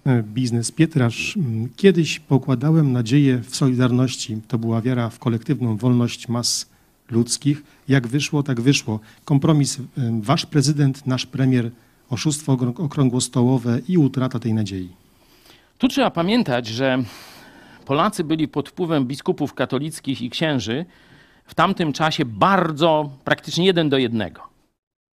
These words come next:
Speaker 2: Kościół był, Kościół katolicki był zapleczem Solidarności, można tak powiedzieć, nie? Tam się spotykali, i Michnik się spotykał, tam i inni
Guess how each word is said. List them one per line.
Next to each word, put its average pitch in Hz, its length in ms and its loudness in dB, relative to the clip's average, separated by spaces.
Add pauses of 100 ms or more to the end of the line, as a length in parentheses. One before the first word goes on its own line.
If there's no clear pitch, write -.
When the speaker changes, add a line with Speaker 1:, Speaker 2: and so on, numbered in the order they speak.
(260)
Speaker 2:
Kościół 175 600 -2
był, 139 280 0 (320)
Kościół 175 300 -2
katolicki 160 540 -2
był 151 120 0
zapleczem 170 580 0
Solidarności, 139 800 0 (100)
można 92 240 -10
tak 87 140 -12
powiedzieć, 98 640 -10
nie? 95 220 -8 (340)
Tam 120 160 -2
się 113 120 -8
spotykali, 151 680 -2
i 120 60 -4
Michnik 165 400 -2
się 165 120 -4
spotykał, 147 520 -4
tam 120 240 -2
i 110 40 0
inni 147 540 -2